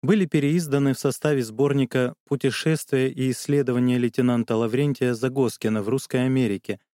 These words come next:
в тысяча восемьсот сорок втором, тысяча восемьсот сорок четвертом годах. Москва, тысяча девятьсот пятьдесят шестой год. Письмо из Америки — это рассказ о пути следования в тысяча восемьсот тридцать девятом году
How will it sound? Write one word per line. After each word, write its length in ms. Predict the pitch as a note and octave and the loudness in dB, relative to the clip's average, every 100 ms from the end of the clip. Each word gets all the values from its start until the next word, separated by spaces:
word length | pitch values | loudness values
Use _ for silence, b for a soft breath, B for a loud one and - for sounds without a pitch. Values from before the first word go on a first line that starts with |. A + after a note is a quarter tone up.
| _ _ _ | _ _ _
в 80 | - | -4
тысяча 340 | D#3+ C#3+ - | -2 -2 -2
восемьсот 480 | B2 - C3 - B2+ | -4 0 0 0 -2
сорок 260 | - A#2+ - | -2 -4 -4
втором, 440 | - B2 E3+ D#3+ _ _ _ | -2 0 0 -2 _ _ _
тысяча 400 | - F#3+ C3+ - | -2 -2 -2 -2
восемьсот 500 | B2+ - C3 - D3 | -2 0 -2 0 -2
сорок 280 | - C3 B2 | 0 -2 -2
четвертом 520 | - A#2+ B2 - A#2 | -4 -2 -2 0 0
годах. 440 | A#2+ C3+ A#2 F#2+ _ _ _ _ - | 0 0 -2 -4 _ _ _ _ -2
Москва, 480 | B2 - D3+ D#3 D#3+ _ _ - | 0 0 0 0 -2 _ _ -4
тысяча 380 | D3 D3+ - | -2 -2 -4
девятьсот 460 | C3 B2 A#2+ - A#2+ | -4 -2 -2 -4 -4
пятьдесят 400 | B2+ A#2+ - B2 | -6 -6 -4 -4
шестой 360 | - - C3 A2+ | -4 -4 -2 0
год. 340 | B2 G#2+ - _ _ _ _ _ - | 0 -2 -6 _ _ _ _ _ -4
Письмо 320 | D3 F#3 G3+ | -2 2 2
из 120 | C#3 | 2
Америки — 460 | C#3+ E3 F#3+ E3 E3 D3 | 2 2 2 2 0 0
это 240 | C#3+ - D3 | -2 0 0
рассказ 540 | C#3 - E3+ F3 - - | 0 -2 0 0 -4 -6
о 120 | B2+ | -2
пути 280 | D3+ - E3 | -2 -2 -4
следования 680 | - E3+ D#3+ B2 A#2 A2 G#2+ | 0 0 0 0 0 0 -2
в 80 | |
тысяча 400 | - C#3 B2+ - | -2 -4 -4 -4
восемьсот 520 | B2 A#2+ C3 B2 B2 - | -4 -2 -4 -2 -2 -2
тридцать 320 | B2 - A#2+ | -4 -2 -4
девятом 420 | B2+ B2+ A2 G#2+ | 0 0 0 0
году 360 | G#2 G#2 E3 | 0 2 0